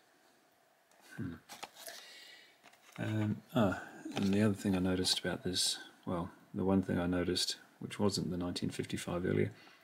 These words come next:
is, uh, that wheel is touching the wheel arch. Maybe they've put it in a ditch at some point.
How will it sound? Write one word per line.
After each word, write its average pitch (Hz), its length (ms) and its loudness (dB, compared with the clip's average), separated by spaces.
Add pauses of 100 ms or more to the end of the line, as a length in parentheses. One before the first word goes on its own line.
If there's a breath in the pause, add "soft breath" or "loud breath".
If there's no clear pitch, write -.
(200 loud breath)
is, 90 260 0
uh, 87 240 -4 (720 loud breath)
that - 160 -10
wheel 90 360 -4 (120)
is - 120 -8
touching 90 560 -6 (360)
the 92 80 -12
wheel 87 180 -6
arch. - 460 -4 (420)
Maybe 123 260 -8
they've - 340 -8 (320)
put - 140 -6
it - 60 -2
in 82 100 -2
a 82 60 -2
ditch - 320 -4
at - 80 -8
some - 220 -4
point. - 300 -6